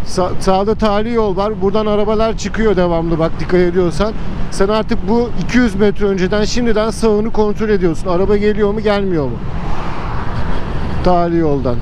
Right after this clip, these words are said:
Evet, araba geliyor, gelmiyor. Tamam, devam et.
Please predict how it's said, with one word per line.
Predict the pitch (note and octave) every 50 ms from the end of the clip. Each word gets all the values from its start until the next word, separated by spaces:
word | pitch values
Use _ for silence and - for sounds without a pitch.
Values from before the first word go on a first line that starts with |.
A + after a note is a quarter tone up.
| - - - - - E3+
Evet, | F#3 F#3 F3 D3 B2 - -
araba | F#3 E3+ F#3 G3+ G#3 G#3+ G#3
geliyor, | G3+ G#3+ G#3 G#3 G3+ G3+ G#3+ A3+ A3 -
gelmiyor. | G#3 G3+ G3+ G3+ F#3 E3+ F3+ F#3+ G#3+ G#3+ -
Tamam, | G3 F3 E3+ E3+ F3 F#3+ G3 F3
devam | F#3+ F#3 F#3 F3+ F#3 F3+ E3 D#3+
et. | E3+ G3+